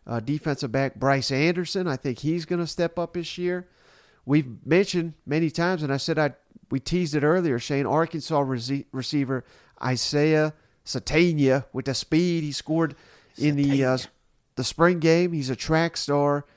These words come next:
Speaker 1: I think he could be, uh, you know, maybe lead the Arkansas Razorbacks in receptions this year, so big-time player.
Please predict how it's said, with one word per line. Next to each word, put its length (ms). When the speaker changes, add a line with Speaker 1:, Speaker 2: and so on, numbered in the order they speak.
Speaker 1:
I 120
think 260
he 220
could 320
be, 340
uh, 500
you 160
know, 240
maybe 340
lead 320
the 120
Arkansas 480
Razorbacks 720
in 180
receptions 600
this 200
year, 140
so 240
big-time 480
player. 420